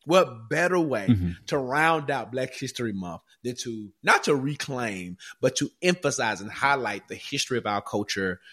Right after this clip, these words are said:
Speaker 1: through names. So grab your
Speaker 2: Yeah.
Speaker 1: drinks, grab your snacks, grab your Faygo, grab your Arizona iced tea, your dill pickles, your Nihilators, all the real, your, your, uh, Andy Cap hot fries, which is my favorite, by the way. And let's
Speaker 2: Your
Speaker 1: meet
Speaker 2: Old
Speaker 1: us in the
Speaker 2: English.
Speaker 1: living room.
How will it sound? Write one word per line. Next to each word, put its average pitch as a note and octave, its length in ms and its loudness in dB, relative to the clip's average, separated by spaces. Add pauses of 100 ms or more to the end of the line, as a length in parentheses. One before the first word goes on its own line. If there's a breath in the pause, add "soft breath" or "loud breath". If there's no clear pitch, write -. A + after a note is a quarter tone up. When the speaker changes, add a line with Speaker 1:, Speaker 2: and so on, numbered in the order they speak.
(200 soft breath)
Speaker 1:
through A2+ 420 6 (100)
names. G2 680 -4 (160 loud breath)
So A2+ 300 0 (220 soft breath)
grab D3 260 4
your A2 100 10
Speaker 2:
Yeah. F2+ 60 2
Speaker 1:
drinks, B2 300 -4
grab A2 200 -2
your G#2+ 80 -4
snacks, B2+ 360 0
grab G#2+ 180 0
your G2+ 100 -4
Faygo, C3 640 4 (280 loud breath)
grab A2+ 200 4
your G#2+ 140 0
Arizona B2 460 2
iced A#2+ 260 2
tea, A2+ 440 2 (140)
your G#2 120 -4
dill B2 320 4
pickles, B2 400 2
your G#2 100 -6
Nihilators, A2 760 0 (260 loud breath)
all D3 240 8
the C#3+ 100 2
real, C3+ 300 2
your, B2 220 2
your, A2+ 240 -2
uh, A2 140 -6 (100)
Andy D3 220 2
Cap C#3+ 340 2
hot C#3 220 0
fries, A2 480 0
which G2 140 -14
is F#2+ 80 -10
my F#2+ 200 -6
favorite, F2+ 240 -8
by F2+ 120 -4
the F2+ 80 -12
way. F#2 200 -8 (280 loud breath)
And B2 100 -4
let's A#2+ 80 0
Speaker 2:
Your A#2 100 2
Speaker 1:
meet E3 140 8
Speaker 2:
Old A#2+ 60 12
Speaker 1:
us B2+ 60 10
in A#2+ 40 8
the A#2 60 6
Speaker 2:
English. G2 160 6
Speaker 1:
living B2+ 180 4
room. A2 300 -2